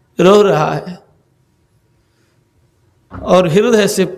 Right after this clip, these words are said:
प्रार्थना भी करे, "गुरुदेव कृपा करो।" गुरुदेव ने कहा, "कुछ और भी मांगना है?" ने बोला, "हाँ सच्चे बादशाह, एक कुत्ता हुंदा है ना, कुत्ता?"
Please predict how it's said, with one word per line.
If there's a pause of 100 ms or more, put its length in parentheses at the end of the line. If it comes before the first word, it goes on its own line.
(600)
प्रार्थना
भी
करे,
"गुरुदेव (540)
कृपा
करो।" (2250)
गुरुदेव
ने
कहा,
"कुछ
और
भी
मांगना
है?" (1600)
ने
बोला,
"हाँ
सच्चे
बादशाह, (1900)
एक
कुत्ता
हुंदा
है
ना,
कुत्ता?"